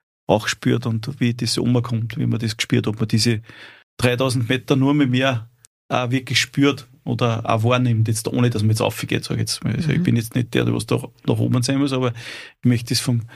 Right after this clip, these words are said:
Speaker 1: diese enorme, äh, Gewalt, diese, diese Berge ausstrahlen und diese Mächtigkeit und das, wir sind so klein und der Berg ist so groß,
Speaker 2: Mhm.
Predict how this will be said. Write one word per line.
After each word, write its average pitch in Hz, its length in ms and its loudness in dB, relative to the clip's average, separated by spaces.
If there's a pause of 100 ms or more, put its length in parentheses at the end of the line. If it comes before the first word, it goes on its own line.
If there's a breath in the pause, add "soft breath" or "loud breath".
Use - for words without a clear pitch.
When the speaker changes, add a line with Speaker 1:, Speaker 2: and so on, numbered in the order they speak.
(500 loud breath)
Speaker 1:
diese 120 260 2 (340)
enorme, 120 720 0 (440 loud breath)
äh, - 520 -4 (120)
Gewalt, 120 520 0
diese, 123 280 0
diese 120 280 0
Berge 117 380 0
ausstrahlen 123 460 0
und 113 160 -2
diese 110 180 2
Mächtigkeit 120 680 0
und 117 300 -4
das, - 260 0
wir 117 220 4
sind 113 160 2
so 117 100 -4
klein 107 340 0
und 110 200 -4
der 113 60 -6
Berg 107 260 -2
ist 104 140 -2
so 117 80 -6
groß, 117 340 -2 (640 loud breath)
Speaker 2:
Mhm. 151 120 -4